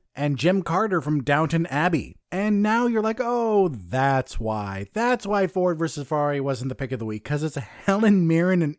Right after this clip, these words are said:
Ian McKellen. Two true cinema treasures. Two actors who have never been bigger." I mean, true, they've been well known for a long, long time, but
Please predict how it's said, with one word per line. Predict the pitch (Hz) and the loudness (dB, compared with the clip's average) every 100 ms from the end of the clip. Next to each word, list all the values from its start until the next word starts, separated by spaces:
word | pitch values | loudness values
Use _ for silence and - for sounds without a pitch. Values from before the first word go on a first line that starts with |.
| - | -4
Ian | 165 170 147 | 0 2 0
McKellen. | 135 - 160 139 92 64 _ | -2 -4 -2 0 -4 -12 _
Two | - 160 226 262 247 _ - | -4 0 2 0 -4 _ -14
true | - - 135 156 180 208 226 214 _ | -10 -6 -2 2 4 4 0 -6 _
cinema | - - - 175 190 190 185 180 _ | -10 -6 0 2 2 0 -2 -4 _
treasures. | - - 120 131 156 127 101 73 - - _ - - | -14 -12 -4 -2 0 -2 -6 -8 -16 -20 _ -20 -14
Two | - 165 226 269 254 _ | -6 0 2 2 0 _
actors | 170 226 262 - 120 110 _ _ | -4 -2 -2 -4 -4 -6 _ _
who | - 247 | -2 -2
have | 214 190 202 156 | -2 -2 -2 -2
never | 147 151 165 180 220 196 226 220 | 0 2 2 2 0 0 -2 0
been | 156 196 214 190 | 4 4 4 2
bigger." | 131 190 214 151 92 - - | 0 0 2 0 -2 -10 -8
I | 277 | 0
mean, | 302 | 0
true, | 233 185 | 4 4
they've | 170 185 | 6 4
been | 214 202 | 2 2
well | 185 247 | 2 2
known | 226 165 147 | 4 4 2
for | 127 | 0
a | 107 | -2
long, | 110 135 185 139 95 82 78 | -2 0 2 2 -2 -8 -10
long | 78 113 156 165 127 76 69 | -8 -2 2 2 0 -4 -12
time, | - - 135 170 127 95 | -12 -6 -2 0 0 -4
but | 82 | -10